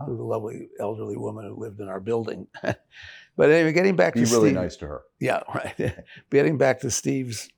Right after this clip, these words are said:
Speaker 2: personal qualities, um, I'll give you a perfect example.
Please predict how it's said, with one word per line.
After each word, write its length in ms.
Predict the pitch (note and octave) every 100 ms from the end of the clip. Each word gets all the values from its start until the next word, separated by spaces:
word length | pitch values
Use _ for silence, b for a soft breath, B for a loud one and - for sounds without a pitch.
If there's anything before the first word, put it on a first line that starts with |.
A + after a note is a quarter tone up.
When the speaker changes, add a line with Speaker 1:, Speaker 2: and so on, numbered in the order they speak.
| _
Speaker 2:
personal 520 | - - G3 - G#2+ F#2+
qualities, 800 | - - - - - F#2+ - - _ _ _ -
um, 480 | A2+ G#2+ G#2+ A2+ A2+ -
I'll 180 | C3+
give 180 | B2+ D#3+
you 60 | D#3
a 40 |
perfect 340 | - D3 A#2+ C3
example. 580 | G#2+ A#2 A2+ - -